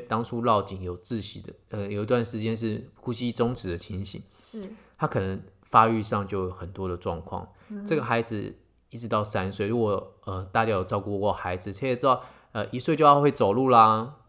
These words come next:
Speaker 2: 哦。
Speaker 1: 四岁会翻身嘛，对不对？
Speaker 2: 嗯，
Speaker 1: 七
Speaker 2: 七八个月会翻身吗？
Speaker 1: 七岁，八岁到发育。
Speaker 2: 对啊，所以是七八个月会翻身。
Speaker 1: 四个月会翻身。
Speaker 2: 哦，四个月会翻身。
Speaker 1: 四个月翻身啊。
Speaker 2: 我刚刚听到四岁，不好意思。
Speaker 1: 对，四个月会翻身。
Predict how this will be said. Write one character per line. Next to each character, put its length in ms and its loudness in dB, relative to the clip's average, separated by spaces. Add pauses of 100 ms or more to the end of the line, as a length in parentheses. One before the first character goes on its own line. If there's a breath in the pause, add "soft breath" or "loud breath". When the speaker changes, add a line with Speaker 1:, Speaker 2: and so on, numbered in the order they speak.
(160)
Speaker 2:
哦。 80 -14
Speaker 1:
四 180 2
岁 160 8
会 160 8
翻 260 4
身 220 4
嘛， 200 4
对 80 0
不 100 -2
对？ 340 0
Speaker 2:
嗯， 200 -10 (140)
Speaker 1:
七 120 0
Speaker 2:
七 80 0
八 160 0
个 80 -8
月 160 -10
会 100 -8
翻 220 -14
身 100 -16
吗？ 60 -16
Speaker 1:
七 140 2
岁， 340 4
八 60 -14 (240)
岁 340 0
到 160 4
发 180 0
育。 220 -10 (200)
Speaker 2:
对 100 -10
啊， 140 -8
所 100 -12
以 60 -8
是 140 -16
七 200 -14
八 140 -12
个 100 -14
月 140 -10
会 140 -12
翻 200 -20
身。 320 -20
Speaker 1:
四 280 -2
个 180 2
月 160 2
会 160 4
翻 240 0
身。 280 -4
Speaker 2:
哦， 140 -2
四 280 -10
个 100 -8
月 140 -8
会 160 -12
翻 120 -16
身。 80 -14
Speaker 1:
四 140 0
个 140 6
月 120 4
翻 280 2
身 200 -2
啊。 300 -2 (140)
Speaker 2:
我 80 -14
刚 120 -8
刚 80 -8
听 140 -6
到 100 -4
四 280 -14
岁， 180 -14
不 160 -14
好 160 -12
意 80 -14
思。 160 -18
Speaker 1:
对， 180 0
四 280 -2
个 160 4
月 120 4
会 220 0
翻 260 -4
身。 320 -10